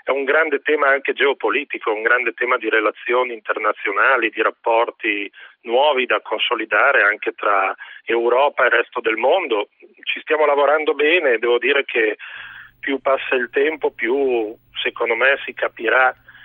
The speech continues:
la, la, la, la centralità di un evento, di un evento come quello che partirà il primo maggio duemilaquindici.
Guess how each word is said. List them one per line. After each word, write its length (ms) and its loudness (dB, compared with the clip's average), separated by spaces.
la, 560 2
la, 180 -2
la, 160 0
la 160 -2
centralità 800 0
di 140 -2
un 180 2
evento, 840 0
di 80 -8
un 100 0
evento 320 -2
come 220 -4
quello 320 0
che 180 -4
partirà 500 -2
il 100 0
primo 260 -6
maggio 260 -2
duemilaquindici. 960 -6